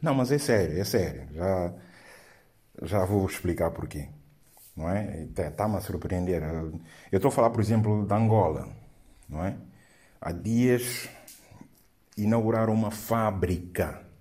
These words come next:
Uma fábrica de palitos. Palitos nacionais. Ou seja,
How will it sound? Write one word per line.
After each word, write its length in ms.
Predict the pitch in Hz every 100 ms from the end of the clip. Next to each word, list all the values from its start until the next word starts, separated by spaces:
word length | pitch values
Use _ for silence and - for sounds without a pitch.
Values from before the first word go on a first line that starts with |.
| _ _ - - - - - _ - _ _
Uma 160 | 95 101
fábrica 500 | - 110 110 110 117
de 280 | 101 101 147
palitos. 1300 | - - - 143 156 131 156 113 110 95 73 - - - - - - - -
Palitos 680 | 107 117 151 - 151 151 - - - - _ - _
nacionais. 880 | 101 165 - - 123 101 76 - - - - _ _ - _ - _ _ _ _ _ _ _ - _ 87
Ou 60 |
seja, 440 | - 131 131 156